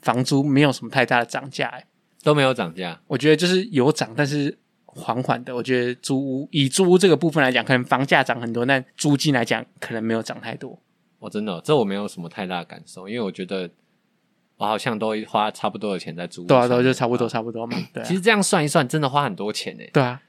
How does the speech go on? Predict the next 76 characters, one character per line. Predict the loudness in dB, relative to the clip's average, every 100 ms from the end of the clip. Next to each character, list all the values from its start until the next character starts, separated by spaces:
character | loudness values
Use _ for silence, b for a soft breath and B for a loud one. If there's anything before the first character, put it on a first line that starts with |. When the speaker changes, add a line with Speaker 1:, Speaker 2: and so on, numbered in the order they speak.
| _
Speaker 1:
如 | 2
果 | 6 6
你， | 6 0
Speaker 2:
你 | -8
看 | -10 _
Speaker 1:
假 | 2 4
如 |
说 | 4 4
你 | 2
一 | 0 -4 -2
个 | 0 0 -2 -8
三 | 2 2 2
十 | -2
岁 | 2 2
的 | 4
人， | 0 -8 -20 _
哇， | -6 -2
假 | 2 4
如 | 2
今 | 0 2
天 | 2
我 | 0 -4
好， | -10 -4
三 | 2 2
十 | 2 -2
岁， | 2 2 0 _ _ _
我 | 0
的 | 2
存 | 2 2
款 | 4 2
有 | 2
一 |
百 | 0 2
万， | 0 -2 _ _
如 | 0 6
果 | 8
我 | 8
那 | 8 6
些 | 6
租 | 6 6 8
屋 | 8
的 |
钱 | 6 2 -2 -6 _
把 | 2 4
它 |
算 | 6 6
进 | 6
来， |
我 | 4
可 | 2
能 | 0
存 | 0 -2
款 | -2
要 | -4
三 | -4 -4
百 | -8
万。 | -10 -8
Speaker 2:
有 | -4 -4
可 | -6 -8
能。 | -8
Speaker 1:
有 | -8
可 | -8
能 | -12
有。 | -8
Speaker 2:
真 | -6 -6
的， | -6
因 | -4 -4
为 | -4
一 | -4
年 | -2 -2 -4
就 | -4
大 | -2 0
概 | 0
花， | 0 0
要 | 0
花 | 0 -2